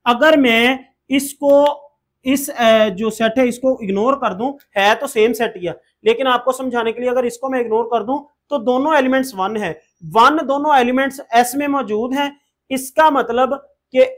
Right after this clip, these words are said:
इस एलिमेंट के दोनों एलिमेंट्स इस सेट में मौजूद हैं, इसके दोनों एलिमेंट्स भी इस सेट में मौजूद हैं, इसके दोनों एलिमेंट्स भी इस सेट में मौजूद हैं। जब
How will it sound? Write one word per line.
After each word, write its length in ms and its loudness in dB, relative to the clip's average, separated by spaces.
इस 160 -4
एलिमेंट 380 0
के 80 -2
दोनों 280 0
एलिमेंट्स 400 -2
इस 260 -8
सेट 200 0
में 140 -4
मौजूद 360 -6
हैं, 100 -14
इसके 300 -4
दोनों 260 0
एलिमेंट्स 380 -2
भी 60 -6
इस 140 -8
सेट 180 -2
में 140 -8
मौजूद 320 -10
हैं, 140 -12
इसके 300 -6
दोनों 260 -2
एलिमेंट्स 380 -4
भी 140 -8
इस 120 -10
सेट 180 -4
में 260 -4
मौजूद 380 -2
हैं। 160 -8
जब 400 4